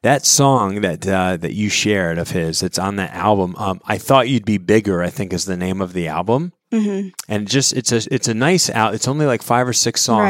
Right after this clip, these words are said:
Speaker 2: Right.
Speaker 1: It's a, it's a
Speaker 2: Not too
Speaker 1: nice,
Speaker 2: long.
Speaker 1: yeah, not too long. Uh, that one song is, is fantastic. I forget
Speaker 2: Mm-hmm.
Speaker 1: the name of it off the top of my head. I should have brought the, uh,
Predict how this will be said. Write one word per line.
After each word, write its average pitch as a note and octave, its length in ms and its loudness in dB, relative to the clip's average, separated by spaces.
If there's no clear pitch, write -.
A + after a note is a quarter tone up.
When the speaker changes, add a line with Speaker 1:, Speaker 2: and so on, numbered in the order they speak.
Speaker 2:
Right. - 80 -14
Speaker 1:
It's F#2+ 140 -6
a, G2+ 100 -4
it's - 140 -8
a - 20 -2
Speaker 2:
Not A2+ 140 0
too B2 80 2
Speaker 1:
nice, F#3+ 80 0
Speaker 2:
long. F#3 340 -2
Speaker 1:
yeah, A2 240 -2
not G#2+ 240 -4
too A2 180 -4
long. F#2+ 280 -2
Uh, G2 380 2
that B2+ 260 -2
one A#2+ 220 0
song G2 420 0
is, F#2 240 -6
is F#2+ 240 -2
fantastic. F2 1080 -6
I G#2 140 -4
forget G#2+ 260 -4
Speaker 2:
Mm-hmm. E2+ 40 -8
Speaker 1:
the F#2 140 -4
name F#2+ 120 -2
of F2+ 100 -4
it F2 60 -2
off F2 180 -4
the - 80 -18
top G2 140 -6
of F2+ 40 -6
my F2 120 -6
head. F#2 200 -2
I F2+ 40 -2
should - 200 -2
have F2 80 -4
brought F2 240 -4
the, E2 220 -4
uh, E2 200 -4